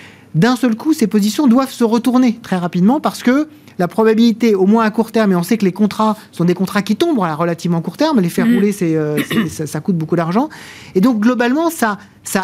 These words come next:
Speaker 1: allège cette perspective-là. Ça veut pas dire que la solution, euh, que, que la solution est trouvée, ça veut pas dire que la base de coûts va redescendre.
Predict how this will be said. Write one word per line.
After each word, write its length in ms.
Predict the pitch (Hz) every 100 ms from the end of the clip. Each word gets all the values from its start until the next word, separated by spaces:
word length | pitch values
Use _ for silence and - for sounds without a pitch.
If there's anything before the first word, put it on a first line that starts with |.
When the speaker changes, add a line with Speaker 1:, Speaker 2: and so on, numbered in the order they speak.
| 196
Speaker 1:
allège 420 | 214 247 302 302
cette 320 | - 214 208
perspective-là. 760 | - 262 - 240 - 220 226 -
Ça 160 | -
veut 120 | 196 285
pas 140 | 294
dire 160 | 302 302
que 60 |
la 80 | 226
solution, 520 | 220 208 208 294 233
euh, 340 | 175 165 175 165
que, 200 | 190 165
que 100 | 170
la 80 | 170
solution 320 | 180 175 185
est 20 |
trouvée, 300 | 160 233 294
ça 100 | 196
veut 60 | 175
pas 140 | 180
dire 180 | 262 262
que 160 | 208 185 - - -
la 140 | 160
base 260 | 170 208 196
de 120 | 202
coûts 280 | 202 302 339 - -
va 180 | 151 170
redescendre. 580 | 165 220 220 226 196 143